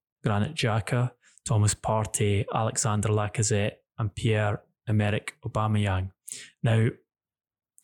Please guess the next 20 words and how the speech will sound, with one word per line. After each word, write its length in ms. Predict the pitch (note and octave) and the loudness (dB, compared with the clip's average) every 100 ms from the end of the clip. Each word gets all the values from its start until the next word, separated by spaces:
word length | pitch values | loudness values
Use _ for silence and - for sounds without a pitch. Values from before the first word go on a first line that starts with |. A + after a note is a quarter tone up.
| - | -4
it's 200 | - - | -2 2
notable 800 | C3 B2+ B2 B2 A2 G#2 A2 D3+ | 4 4 2 2 2 2 2 0
that 120 | - | -2
of 220 | - A2+ - | 0 0 0
that 200 | B2 - | 0 0
senior 400 | - A#2 A#2 G#2+ | 0 2 2 2
group, 500 | A2+ A#2 - - - - - - - - _ _ - | 2 0 0 -8 -18 -18 -16 -14 -16 -20 _ _ -2
Bernd 260 | A#2 A2 - | 0 2 2
Leno, 460 | A#2+ A#2+ A#2 A2+ | 2 2 2 0
they, 320 | A2 A2+ A#2 - | 0 0 -2 -4
they 140 | A2 | -2
spent 600 | G#2 - - A2+ G#2+ - - _ _ _ _ _ - | 0 -2 -2 0 0 -2 -8 _ _ _ _ _ -4
a 80 | A2 | -2
huge 640 | - C#3 C3 A#2+ G#2 - | 0 2 4 4 2 -2
fee 320 | - A2+ G#2+ | 0 2 2
to 120 | - | 0
bring 200 | - G#2+ | -2 0
Aaron 240 | G#2 G#2+ G2+ | 0 0 0
Ramsdale 680 | G#2 G#2 G#2 - A2 G2+ | 0 -2 -2 0 0 2
in 160 | G2+ A2 | 0 -2